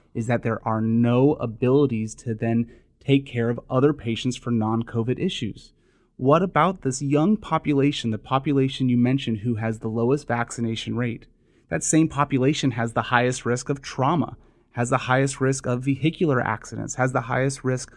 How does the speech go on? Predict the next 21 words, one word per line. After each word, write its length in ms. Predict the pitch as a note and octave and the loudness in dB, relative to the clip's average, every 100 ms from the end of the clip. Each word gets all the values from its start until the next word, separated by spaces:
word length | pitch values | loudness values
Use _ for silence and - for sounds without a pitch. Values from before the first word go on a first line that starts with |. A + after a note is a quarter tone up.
| _ | _
of 120 | - - | -10 -2
all 180 | D#3 | 0
sorts 360 | F3+ - D3+ C#3+ | -2 -4 -6 -4
of 100 | B2 - | -10 -4
other 340 | D#3+ G3 G#3+ - | 0 2 0 2
injuries 500 | D#3 F3+ D3 C3 A#2+ | 4 4 2 0 0
that 140 | A#2+ | 0
may 120 | C3 | 2
require 480 | C#3 D3+ - B2+ B2+ | 2 -2 -2 0 2
them 200 | B2+ B2+ | 2 -2
to 120 | - | 0
meet 200 | A#2+ A#2+ | 0 0
a 60 | A2 | -2
trauma 580 | - - A#2 A#2 C#3 D3 - _ _ _ _ _ - | -6 -4 0 2 0 -2 -14 _ _ _ _ _ -4
physician, 560 | D3 C#3+ D3+ E3+ F3+ F3+ | -2 0 0 0 0 -2
an 120 | A#2 A#2 | -2 0
E 140 | C#3+ D3 | 4 4
R 180 | D#3 | 4
doctor, 540 | D#3 D#3 D#3+ - G3 F#3+ - - | 4 0 0 -2 -2 -2 -10 -18
a 80 | - | -16
cardiologist. 1000 | - A#2+ B2 A#2+ A2+ B2+ D3+ F3 F#3+ | -4 0 2 2 2 2 2 0 -4